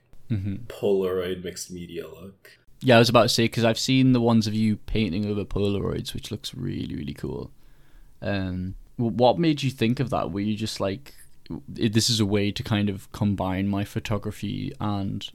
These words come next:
Speaker 1: my digital art into one kind of art piece," or were you just kinda like, "I'm just gonna draw off this, over this Polaroid and be like, see how it looks, just experiment with it"?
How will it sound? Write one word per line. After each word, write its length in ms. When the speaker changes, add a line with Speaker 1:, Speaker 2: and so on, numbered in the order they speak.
Speaker 1:
my 180
digital 380
art 160
into 220
one 280
kind 200
of 80
art 240
piece," 380
or 140
were 80
you 100
just 220
kinda 220
like, 300
"I'm 80
just 80
gonna 100
draw 220
off 100
this, 240
over 160
this 200
Polaroid 540
and 80
be 80
like, 300
see 140
how 120
it 80
looks, 380
just 160
experiment 540
with 140
it"? 160